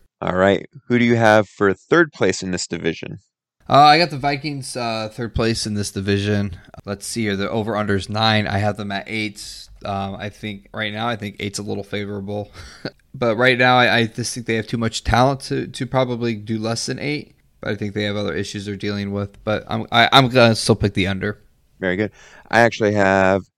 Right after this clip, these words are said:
Speaker 1: the Chicago Bears as the third team in this division. Uh, just the quarterback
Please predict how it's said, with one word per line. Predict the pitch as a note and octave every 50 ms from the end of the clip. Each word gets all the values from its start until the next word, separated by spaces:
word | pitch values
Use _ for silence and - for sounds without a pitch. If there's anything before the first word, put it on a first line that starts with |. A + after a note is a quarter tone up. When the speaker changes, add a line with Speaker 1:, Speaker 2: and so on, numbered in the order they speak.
| _ _ _
Speaker 1:
the | -
Chicago | F#2+ - - A2 G#2 F#2+ F#2+ E2+
Bears | G2 G#2 G#2 G2+ F#2+ F#2+ F2+ - - - -
as | F2+ F#2 F2+ F#2 F#2 F#2 F2+ F#2 - - _
the | - F#2+
third | - - G#2 G2 -
team | - G2 F#2+
in | F#2 F#2
this | F#2+ F2+ -
division. | - G#2 F2+ F#2+ G2+ F#2+ G2 G#2 G2 F#2 - _ _ _ _ _ _ _ _ _ -
Uh, | F#2 F#2+ F#2+ F#2
just | F2 F#2+ F#2+ F2+ - - -
the | - G2
quarterback | - - - G#2+ G2+ G2+ F#2+ G2 G2 F#2+ F#2+ -